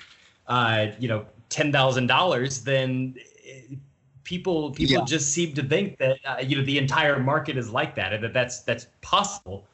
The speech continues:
Speaker 1: Um,
Speaker 2: Yeah.
Speaker 1: and I mean, that's, yeah, I mean, that's, that's what's led to, you know, BitConnect and <laughs> all these other platforms.
Speaker 2: Yeah, so let me tell you,
Speaker 1: Um,
Speaker 2: let me tell you a little bit about the, the only bad experience I've ever had with crypto. Or not bad experience, I, or I will say the time I may have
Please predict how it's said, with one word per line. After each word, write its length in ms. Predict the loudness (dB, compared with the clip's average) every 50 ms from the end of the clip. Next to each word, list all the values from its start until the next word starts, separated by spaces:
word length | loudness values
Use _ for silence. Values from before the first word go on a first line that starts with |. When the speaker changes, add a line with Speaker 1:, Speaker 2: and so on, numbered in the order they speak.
| _ _ -10
Speaker 1:
Um, 840 | -4 -2 -2 -2 -2 -4 _ -4 -4 -2 -2 -4 -4 -4 -4 -4 -4
Speaker 2:
Yeah. 300 | -6 -8 -6 -2 -2 0 0
Speaker 1:
and 120 | 2 2
I 100 | 2 2
mean, 140 | 2 0 -2 -2
that's, 500 | -2 2 2 2 2 0 -2 -8 -12 -8
yeah, 240 | -2 0 2 2 2
I 60 | 2
mean, 140 | 2 2 2
that's, 180 | 0 -2 0 -2
that's 140 | -2 0
what's 180 | 0 -2 -4 0
led 220 | 2 2 2 4
to, 200 | 4 2 2 2 0
you 100 | 0 0
know, 100 | 0 -2
BitConnect 680 | 0 -4 -4 -4 -2 -2 0 2 2 0 0 0 -2 0
and 600 | 2 2 2 2 0 -2 0 0 0 0 2 2
<laughs> 0 | 4
all 160 | 4 4 4
these 180 | 2 2 2
other 220 | 4 4 4 4 2
platforms. 800 | 2 2 2 2 2 2 0 0 0 0 -2 -2 -2 -2 -6 -12
Speaker 2:
Yeah, 80 | -14
so 60 | -14 -14 -18 _ _ _ _
let 160 | 0 0 2
me 80 | 0 0 2 2
tell 140 | 4 4
you, 160 | 4 2 0 0
Speaker 1:
Um, 260 | 0 -2 -2 -2 0
Speaker 2:
let 140 | 0 0 0
me 60 | 0 0 2
tell 140 | 2 2 2
you 80 | 0 -4 _ _ 0
a 60 | 2
little 220 | 4 4 2 0 -2
bit 120 | 0 2
about 360 | 2 2 2 0 0 0 -2 _ _ _ _
the, 180 | 0 0 0 0 -4 _ _
the 140 | 2 2 2
only 400 | 4 2 2 4 4 4 2 2 -2 -8
bad 320 | -2 2 2 2 2 2
experience 640 | -2 -8 -10 -12 -6 0 2 4 4 4 2 0
I've 120 | -2 -2 -2
ever 220 | -2 2 2 2
had 240 | 2 2 0 0 -2
with 140 | -8 -16 _
crypto. 440 | -14 -14 -14 -14 _ -16 -16 -16 -16 _
Or 100 | 2 4
not 200 | 4 4 4 2
bad 160 | 0 0 0
experience, 480 | -4 -8 -10 -4 0 0 0 0 0 2
I, 160 | 2 2 2
or 320 | 0 -4 -8 -6 0 2
I 40 | 2
will 140 | 2 2 0
say 200 | -2 -2 -4 -4
the 80 | -6 -4
time 260 | 0 0 0 0 0
I 140 | -4 -4 -2
may 280 | 0 2 4 4 4 4
have 360 | 2 0 0 0 0 -2